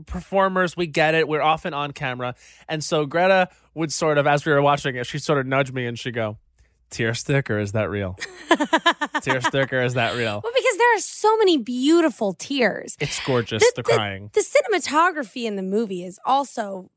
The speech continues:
Speaker 2: very, you know, if you're a Westworld fan, it's kind of just signature of the, these crea-, of Lisa Joy, who's the,
Speaker 1: Top
Speaker 2: the
Speaker 1: tier.
Speaker 2: creator, top tier.
Speaker 1: Top tier. And here's the deal.
Speaker 2: Top tier,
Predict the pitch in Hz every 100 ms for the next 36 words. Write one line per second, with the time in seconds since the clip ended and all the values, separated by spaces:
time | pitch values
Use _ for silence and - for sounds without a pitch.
0 | _ 180 170 262 277 262 226 214 190 -
1 | _ _ _ - 254 285 302 320 - 349
2 | 311 285 285 - 220 208 - 392 302 208
3 | 190 185 - 240 226 190 196 - _ -
4 | - 262 220 226 214 202 180 175 - 202
5 | - 185 180 - 190 202 202 196 214 165
6 | 208 330 196 180 196 185 185 - 214 -
7 | 214 - 214 285 - - 190 - 302 -
8 | - 220 208 - 226 - 165 156 214 190
9 | 175 151 123 90 101 339 - - 381 370